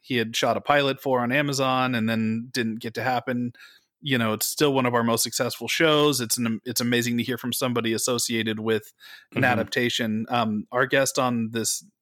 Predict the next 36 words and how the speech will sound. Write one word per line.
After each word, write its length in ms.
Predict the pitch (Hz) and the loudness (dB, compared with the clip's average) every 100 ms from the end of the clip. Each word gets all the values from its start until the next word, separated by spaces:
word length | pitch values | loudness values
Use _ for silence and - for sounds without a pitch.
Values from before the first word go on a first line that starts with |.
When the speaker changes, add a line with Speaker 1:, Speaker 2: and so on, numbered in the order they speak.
| - | -4
Speaker 1:
next 300 | 139 131 - | 0 2 0
dip 280 | 131 120 123 | 2 0 2
into 220 | 113 127 | -2 0
the 80 | 120 | 0
world 260 | 117 110 | 2 0
of, 200 | 107 107 | -2 -2
uh, 260 | 120 107 104 | 2 2 2
Dark 280 | 110 107 101 | 0 -2 0
Tower 440 | 110 104 101 107 - | -2 0 0 -4 -8
to 80 | - | -4
Midworld 500 | 113 101 104 101 104 - - - - _ - | -2 0 0 0 0 -6 -20 -20 -20 _ 0
is 760 | 131 127 123 120 117 110 - - _ | 2 4 4 2 0 -2 -6 -10 _
not 420 | 147 131 123 110 - | -4 0 2 0 -4
the 120 | 131 131 | -2 0
same 320 | 143 120 110 | 4 2 0
kind 420 | - 127 135 160 | -2 -2 0 -2
of 80 | 180 | -2
thing, 440 | - 208 208 208 147 | 0 2 4 2 2
but 300 | 131 123 117 _ 147 139 | 2 2 -2 _ -6 -4
wholly 280 | - 147 135 | 0 2 4
unique 400 | 120 120 120 107 | 2 2 2 0
in, 260 | 120 107 110 | -2 -2 -4
in 120 | 120 110 | -6 -4
its 120 | 113 | -4
own 140 | 107 | -4
right. 240 | 92 87 - _ _ _ _ _ - - - - - | -4 -8 -10 _ _ _ _ _ -20 -20 -20 -20 -6
Speaker 2:
I 120 | 175 | -4
think 300 | 175 233 247 | -2 -2 -2
that, 240 | 254 180 - | -2 -4 -6
w-, 140 | 151 - _ 160 | -18 -20 _ -12
w-, 140 | 151 - | -12 -12
you 240 | 131 143 | -6 0
know, 120 | 156 | 2
the 100 | 151 | 2
Dark 320 | 135 160 202 202 | 2 2 0 0
Tower, 480 | 139 143 143 120 | 0 4 4 2